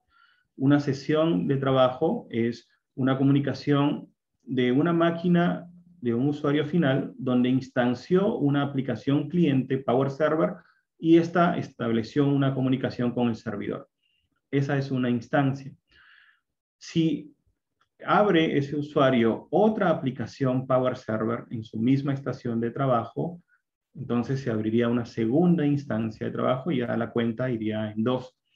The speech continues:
Y así, digamos, esto es dinámico. Conforme abra instancias de aplicaciones, se aumentará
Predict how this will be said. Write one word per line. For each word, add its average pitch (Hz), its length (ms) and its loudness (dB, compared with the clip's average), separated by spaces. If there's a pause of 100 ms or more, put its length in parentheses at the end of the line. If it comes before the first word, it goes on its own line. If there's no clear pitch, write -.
(360)
Y 143 80 0
así, 185 480 0
digamos, 143 580 2 (320)
esto 147 240 -2
es 175 100 2
dinámico. 170 640 0
Conforme 135 800 0 (260)
abra 160 400 2
instancias 175 680 0
de 180 120 4
aplicaciones, 185 760 -2 (360)
se - 140 -4
aumentará 117 760 0